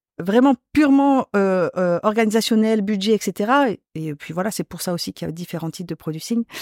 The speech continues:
Mais, euh, mais voilà, ça permet en fait de, de, d'adapter le métier en fonction de qui on est. Et puis, euh, derrière, de pouvoir se positionner, euh, euh, là où il y a le besoin, en fait, sur les différents projets.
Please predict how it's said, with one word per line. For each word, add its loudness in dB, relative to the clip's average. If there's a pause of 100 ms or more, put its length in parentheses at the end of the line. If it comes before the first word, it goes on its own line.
(360)
Mais, 8
euh, 8
mais 4
voilà, 4
ça 2
permet 6
en 8
fait 4
de, 6
de, 0 (260)
d'adapter 2
le 4
métier 4
en 4
fonction -4
de -8
qui -4
on 0
est. -2 (260)
Et 0
puis, 0
euh, 8
derrière, 4
de 2
pouvoir 0
se -18
positionner, 0
euh, -2 (580)
euh, 2
là 6
où 6
il 4
y 6
a 6
le 4
besoin, 4
en 4
fait, 0
sur 0
les 4
différents -2
projets. -2